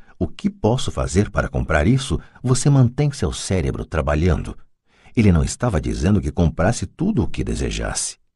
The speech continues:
Ele incentivava fanaticamente que exercitasse minha mente, o computador mais poderoso do mundo. Meu cérebro fica mais forte a cada dia porque eu o exercito. Quanto mais forte fica,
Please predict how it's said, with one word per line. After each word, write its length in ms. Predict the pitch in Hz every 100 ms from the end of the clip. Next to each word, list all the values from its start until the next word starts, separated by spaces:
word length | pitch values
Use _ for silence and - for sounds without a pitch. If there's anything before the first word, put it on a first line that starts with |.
| _ _ -
Ele 180 | - 101
incentivava 840 | 101 98 - 117 104 98 95 113 98
fanaticamente 1200 | - 117 107 117 - - 104 92 95 113 127 117
que 140 | -
exercitasse 800 | 90 73 80 - 65 85 98 -
minha 180 | 80 78
mente, 420 | 80 101 110 - - - -
o 120 | 117
computador 540 | 123 117 110 107 127
mais 280 | 110 120 -
poderoso 580 | - 104 113 135 139 87
do 120 | 71
mundo. 360 | 67 62 62 - _ _ _ -
Meu 180 | 101 87
cérebro 540 | - 110 123 - -
fica 320 | - 71 -
mais 420 | 65 64 98 131 -
forte 420 | - 101 135 80
a 60 |
cada 320 | - 117 135 85
dia 360 | 76 117 143
porque 400 | 135 143 - -
eu 120 | 143
o 160 | 147 147
exercito. 640 | 135 143 - - - - - - - - _ - -
Quanto 220 | - 202 139
mais 280 | 101 85
forte 340 | - 82 76 -
fica, 360 | - 123 -